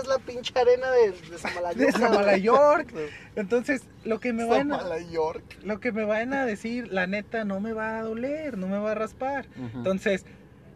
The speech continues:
Speaker 2: literalmente creo que somos esa última ola que disfrutó de lo bueno. Disfrutó de estar con sus papás. Porque ahora los papás, y, y aquí me estoy abriendo en otro tema, pero sí hay
Speaker 3: Sí.
Speaker 2: que
Speaker 1: Y ese
Speaker 2: aclarar.
Speaker 1: tema está muy cabrón, güey, ¿eh?
Speaker 3: ¿Cuál?
Speaker 1: De que crecimos con los papás, güey.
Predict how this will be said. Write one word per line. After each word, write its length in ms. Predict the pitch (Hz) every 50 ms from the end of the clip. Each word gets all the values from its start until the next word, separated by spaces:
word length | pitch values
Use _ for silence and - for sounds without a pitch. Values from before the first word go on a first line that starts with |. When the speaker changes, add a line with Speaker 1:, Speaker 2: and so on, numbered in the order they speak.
| - - - - - - - - -
Speaker 2:
literalmente 760 | 185 190 202 - - 185 180 190 202 208 214 214 208 - 233 -
creo 220 | 208 196 208 202
que 100 | - 214
somos 360 | - - 180 185 196 196 -
esa 200 | 208 196 - 208
última 400 | 190 190 190 190 208 202 190 170
ola 220 | 151 156 165 190 185
que 180 | - 185 165
disfrutó 640 | 151 170 156 - - 156 147 147 139 - 131 - 190
de 80 | 226 226
lo 100 | 202 156
bueno. 400 | 120 165 185 214 240 247 220 185 - - - - - - - - -
Disfrutó 440 | 170 220 202 - 226 208 202 - 220
de 40 | 247
estar 300 | 247 - - 269 254 240
con 200 | - - 254 247
sus 200 | - - 233 -
papás. 720 | - - 151 - - - 208 302 349 359 311 - - - - - - - -
Porque 220 | - - - - 156
ahora 200 | - 277 180 240
los 120 | 277 247
papás, 380 | - - 131 - - 196 214 - - - - - - - -
y, 320 | 156 180 185 180 - -
y 120 | 185 185 180
aquí 200 | 175 - - 202
me 60 | 214
estoy 200 | 240 - 277 262
abriendo 280 | 254 247 247 233 233 247
en 80 | 240
otro 220 | 240 226 240 220 214
tema, 280 | - 220 220 208 175 -
pero 180 | - 170 156 151
sí 220 | - - 185 180
hay 60 | 175
Speaker 3:
Sí. 40 | 160
Speaker 2:
que 80 | - 190
Speaker 1:
Y 20 | 196
ese 100 | 190 202
Speaker 2:
aclarar. 220 | 240 277 269 285
Speaker 1:
tema 120 | 277 269 277
está 160 | - - 247
muy 200 | 233 240 262 -
cabrón, 500 | - 240 185 165 160 170 202 254 269 226
güey, 240 | 170 139 127 131 160
¿eh? 140 | 196 247 - -
Speaker 3:
¿Cuál? 220 | - 127 117 110 - - - - - - - - - -
Speaker 1:
De 140 | - 156 151
que 220 | 147 - 156 127 120
crecimos 440 | - 151 131 147 147 147 170 180
con 160 | 180 180 175 160
los 100 | 135 117
papás, 480 | 127 123 110 - 131 135 156 190 151
güey. 160 | 160 127 113